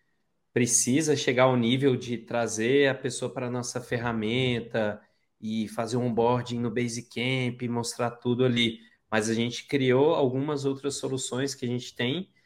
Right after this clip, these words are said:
esses pontos de contato e a gente tem uma central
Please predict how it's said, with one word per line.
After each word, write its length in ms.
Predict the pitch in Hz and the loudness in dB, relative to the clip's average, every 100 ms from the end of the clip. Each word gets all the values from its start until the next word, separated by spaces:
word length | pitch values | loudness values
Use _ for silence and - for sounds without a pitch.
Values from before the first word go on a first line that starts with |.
| _ _ | _ _
esses 300 | 110 120 - | -6 -6 -4
pontos 400 | 123 123 123 110 | -2 -2 -4 -6
de 100 | 120 | -6
contato 880 | - 113 110 107 131 - 110 101 _ | -4 -6 -2 0 0 -2 -12 -14 _
e 220 | 120 113 | -6 2
a 80 | 113 | 2
gente 260 | 113 113 - | 2 -4 -6
tem 220 | 120 127 | -4 -4
uma 180 | 151 147 | -2 -4
central 800 | - 143 127 - 110 113 165 | -2 -2 -4 0 2 4 2